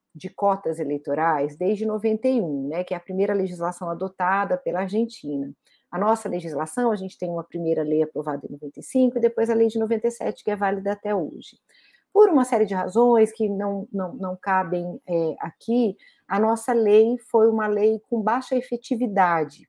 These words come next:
pra garantir a participação das mulheres. E é interessante observar que, na medida em que os movimentos feministas, os movimentos de mulheres negras politizaram no sentido de trazer a público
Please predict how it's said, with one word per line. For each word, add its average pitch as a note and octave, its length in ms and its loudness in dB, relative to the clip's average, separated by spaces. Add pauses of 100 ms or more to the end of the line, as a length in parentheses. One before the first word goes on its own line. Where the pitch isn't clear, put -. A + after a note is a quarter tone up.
pra E3+ 140 -4
garantir F#3 440 -2
a F#3 80 -2
participação F#3 640 -6
das F#3 160 -4
mulheres. D#3+ 680 -4 (640)
E C4+ 80 0
é E4 40 0
interessante E4 600 -2
observar F3 720 2 (560)
que, C4+ 100 2
na C#4 140 6
medida C#4+ 580 2
em A#3+ 160 4
que F#3 380 -4
os E3 160 -4
movimentos G3 720 -2
feministas, E3+ 880 -6
os F3 120 -12
movimentos G3 800 -2
de F#3 100 -8
mulheres E3 460 -2
negras E3 600 -2 (480)
politizaram G#3 1300 2
no D#3+ 100 -8
sentido E3+ 400 -10
de E3+ 100 -8
trazer E3+ 460 4
a F#3 60 4
público E3 800 -4